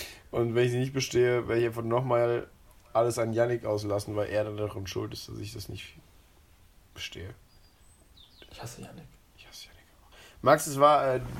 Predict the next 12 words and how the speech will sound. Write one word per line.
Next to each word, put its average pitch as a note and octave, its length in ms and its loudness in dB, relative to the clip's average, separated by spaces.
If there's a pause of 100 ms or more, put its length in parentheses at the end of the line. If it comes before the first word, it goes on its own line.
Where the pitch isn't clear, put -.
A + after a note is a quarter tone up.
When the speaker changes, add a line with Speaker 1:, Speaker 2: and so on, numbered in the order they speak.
(120)
Speaker 1:
doch C3+ 280 2
aber C3 180 2
eine C3+ 120 2
runde C#3+ 280 2
Jubiläumsfolge. C#3 1040 0 (2250)
Ähm, A#2 480 2
Speaker 2:
Ich A#2 100 0
bin D3+ 120 -4
froh, E3 220 6
dass, B2+ 260 4
dass - 200 0
es A#2+ 200 -4